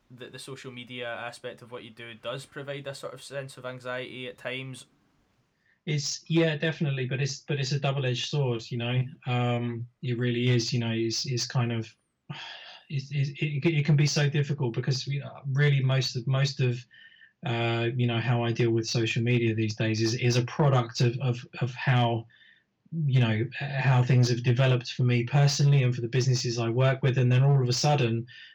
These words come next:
Speaker 2: you know, you have to have a certain voice, um, you know, because that's what people are looking to you for, um, you know, for, for, for, for information, whether it be on your, you know, on your,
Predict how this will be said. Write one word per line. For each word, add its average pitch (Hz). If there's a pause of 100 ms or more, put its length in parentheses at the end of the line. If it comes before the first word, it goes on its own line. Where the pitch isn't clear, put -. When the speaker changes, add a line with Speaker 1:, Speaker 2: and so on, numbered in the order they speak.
(140)
Speaker 2:
you 123
know, 117
you 113
have 127
to 135
have 120
a 113
certain 120
voice, 123 (220)
um, 113 (120)
you 120
know, 110
because 117
that's 123
what 123
people 123
are 120
looking 123
to 113
you 107
for, 110 (480)
um, 110
you 117
know, 110
for, 113
for, 110 (160)
for, 113 (100)
for 120
information, 117
whether 113
it 110
be 113
on 113
your, 110
you 117
know, 104
on 107
your, 104